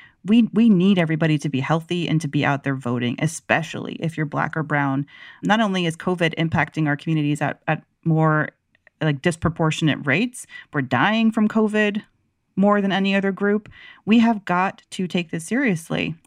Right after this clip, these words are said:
And if you have family who has been impacted by covid or not, or they're, they seem to have, you know, flouted regulations or not, sorry, <laughs> God forbid we have regulations, um, flouted, uh, you know, guidance from our, our, you know,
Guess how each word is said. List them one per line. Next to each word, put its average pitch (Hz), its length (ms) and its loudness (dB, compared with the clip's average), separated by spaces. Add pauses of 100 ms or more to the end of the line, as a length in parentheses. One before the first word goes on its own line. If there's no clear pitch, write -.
And 190 140 2
if 202 160 -2
you 214 60 4
have 202 280 0
family 175 680 -2 (300)
who 202 440 2
has 180 180 0
been 165 140 -2
impacted 196 460 0
by 170 100 2
covid 175 320 -2
or 156 100 0
not, 175 440 0
or 165 160 -2
they're, 156 360 2
they 165 160 -2
seem 165 240 0
to 160 100 -2
have, 160 420 0 (400)
you 196 100 0
know, 156 300 2
flouted 170 720 -2 (160)
regulations 165 680 0
or 175 60 -4
not, 185 300 -2
sorry, 131 320 0 (280)
<laughs> - 280 -18
God 180 200 2
forbid 160 260 0
we 147 40 2
have 135 220 0
regulations, 135 600 -2
um, 147 360 2
flouted, 165 520 0 (360)
uh, - 400 0
you 170 120 0
know, 151 180 2
guidance 165 640 0
from 147 760 0
our, 143 520 0
our, 135 440 0
you 147 120 -2
know, 131 180 -4